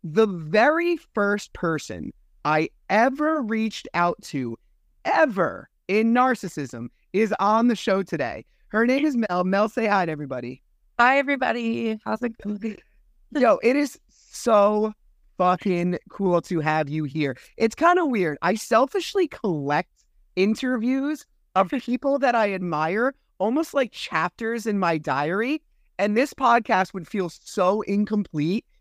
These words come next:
Speaker 1: if I never had you on.
Speaker 2: Thanks. I appreciate it.
Speaker 1: <laughs> You, you hold spe-, such a special place in my heart because you were the person who was there for me.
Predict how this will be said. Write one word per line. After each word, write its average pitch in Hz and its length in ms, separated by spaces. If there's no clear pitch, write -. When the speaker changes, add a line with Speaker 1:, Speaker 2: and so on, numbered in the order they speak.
Speaker 1:
if 180 160
I 196 140
never 170 400
had 147 260
you 135 180
on. 110 320
Speaker 2:
Thanks. - 500
I 233 120
appreciate 190 340
it. - 220
Speaker 1:
<laughs> - 60
You, 247 300
you 233 420
hold 233 240
spe-, 233 260
such 247 220
a 294 80
special 226 340
place 175 240
in 180 60
my 175 100
heart 175 200
because 180 280
you 233 300
were 359 160
the 453 80
person 247 360
who 226 120
was 214 220
there 214 260
for 180 160
me. 139 380